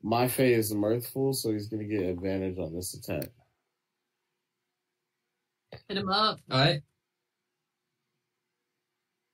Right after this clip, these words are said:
Speaker 3: Um, who are you attacking? Those are all friends that are next to you.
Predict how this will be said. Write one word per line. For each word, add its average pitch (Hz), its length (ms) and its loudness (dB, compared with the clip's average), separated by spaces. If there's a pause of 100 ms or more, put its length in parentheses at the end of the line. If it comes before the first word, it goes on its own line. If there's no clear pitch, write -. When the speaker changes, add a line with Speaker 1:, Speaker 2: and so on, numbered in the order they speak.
(960)
Speaker 3:
Um, 147 300 6
who 180 120 8
are 220 40 6
you 226 140 8
attacking? 147 420 2
Those 143 180 2
are 165 80 2
all 147 280 2
friends 123 460 -4
that 120 120 -4
are 120 80 -4
next 113 280 -8
to - 100 -6
you. 139 200 -4